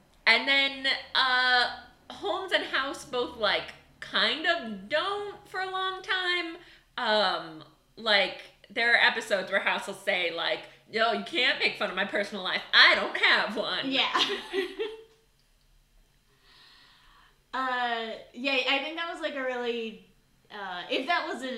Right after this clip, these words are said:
Speaker 2: an intentional choice, I think that was, like, a really funny adaptation choice, because there's, um, if you get, like, really into Holmes scholarship, which is, like, trying to figure out what the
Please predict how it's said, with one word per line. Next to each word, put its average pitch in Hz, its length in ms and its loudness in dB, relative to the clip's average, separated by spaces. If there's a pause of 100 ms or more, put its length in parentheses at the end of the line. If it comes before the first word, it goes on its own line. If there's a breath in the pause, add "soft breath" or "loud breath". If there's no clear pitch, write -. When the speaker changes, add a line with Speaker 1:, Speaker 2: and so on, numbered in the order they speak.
Speaker 2:
an 226 120 -6
intentional 190 560 -12
choice, 170 360 -16
I 185 60 -12
think 165 220 -18
that 180 80 -14
was, 170 100 -16
like, 165 160 -14
a 190 100 -18
really 175 240 -12
funny 180 480 -8
adaptation 214 600 -8
choice, 262 460 -12
because 220 320 -14
there's, 190 320 -14
um, 175 520 -16 (280)
if 226 120 -6
you 247 120 -4
get, 262 160 -2
like, 240 200 -4
really 202 280 -6
into 190 180 -10 (240)
Holmes 180 340 -16
scholarship, 190 680 -10
which 180 180 -18
is, 170 140 -18
like, 160 180 -14
trying 170 240 -10
to 160 80 -10 (180)
figure 175 280 -10
out 165 120 -10
what 170 120 -18
the 175 80 -18